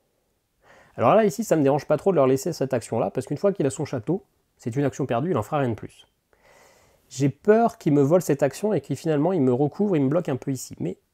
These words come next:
on va quand même attendre un petit peu. On va plutôt essayer d'aller recouvrir ça, donc je vais payer un Bushido. Je vais... Ah bah, j'ai plus d'actions de déplacement, je les ai toutes utilisées. Ça, c'est dommage, ça, c'est dommage, ça, c'est dommage. Mais écoutez, c'est pas grave, on va essayer de faire la guerre, de récupérer la capitale.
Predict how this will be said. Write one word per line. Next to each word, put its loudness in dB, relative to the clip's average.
on -4
va -4
quand -6
même 0
attendre -2
un -2
petit -12
peu. -4
On 0
va 0
plutôt 2
essayer 2
d'aller 2
recouvrir -2
ça, -6
donc -6
je -14
vais -8
payer -6
un 0
Bushido. -4
Je -2
vais... 4
Ah 0
bah, -2
j'ai -6
plus -6
d'actions 0
de 0
déplacement, -2
je -2
les -4
ai -4
toutes -8
utilisées. -4
Ça, 0
c'est -2
dommage, 0
ça, -8
c'est -6
dommage, -2
ça, -8
c'est -10
dommage. -6
Mais -6
écoutez, -8
c'est -4
pas 0
grave, 0
on 0
va 0
essayer -4
de 0
faire -4
la 0
guerre, -4
de -6
récupérer -6
la -4
capitale. -8